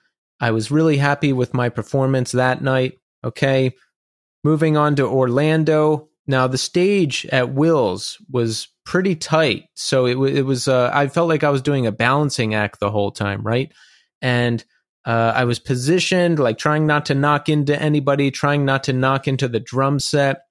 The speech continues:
So, uh, and I, I waited way too long to eat that night. So I was like, "Oh, let me not eat because then, uh, I'll be extra ready on stage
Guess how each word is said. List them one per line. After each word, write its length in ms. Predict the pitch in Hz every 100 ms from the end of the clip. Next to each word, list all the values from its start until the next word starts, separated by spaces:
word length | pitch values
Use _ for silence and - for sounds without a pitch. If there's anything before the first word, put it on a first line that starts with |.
| _
So, 440 | - 135 123 120
uh, 600 | 120 - 127 117 113 107 147
and 120 | 160
I, 240 | 160 160
I 40 | 165
waited 380 | 190 202 165
way 240 | 139 156 160
too 200 | - 147
long 280 | 139 135 127
to 120 | -
eat 280 | 139 131 -
that 200 | 104 104
night. 260 | 98 - _ _
So 200 | - 139
I 120 | 120 139
was 160 | 143
like, 140 | 143 147
"Oh, 100 | 147
let 240 | 143 175
me 120 | 180
not 300 | 170 156 151
eat 300 | 151 135 123
because 300 | 131 - 123
then, 320 | 139 143 127
uh, 240 | 120 123 123
I'll 100 | 135
be 180 | 135 123
extra 380 | 143 - 156 139
ready 480 | 127 135 131 123 117
on 260 | 123 120
stage 580 | - - 123 117 107